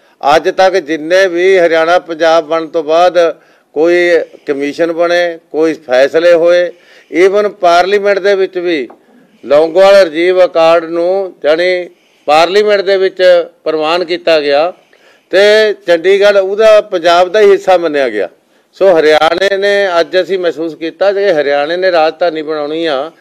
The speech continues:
ਤਾਂ ਪੰਚਕੂਲੇ ਬਣਾ ਲੈਣ, ਮਤਲਬ ਨਾਲ ਤਾਂ ਲੱਗਦਾ।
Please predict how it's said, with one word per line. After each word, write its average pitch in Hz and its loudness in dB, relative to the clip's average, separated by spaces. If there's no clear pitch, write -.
ਤਾਂ 196 4
ਪੰਚਕੂਲੇ 202 0
ਬਣਾ 208 -2
ਲੈਣ, 220 0
ਮਤਲਬ 147 0
ਨਾਲ 131 0
ਤਾਂ 190 2
ਲੱਗਦਾ। 185 0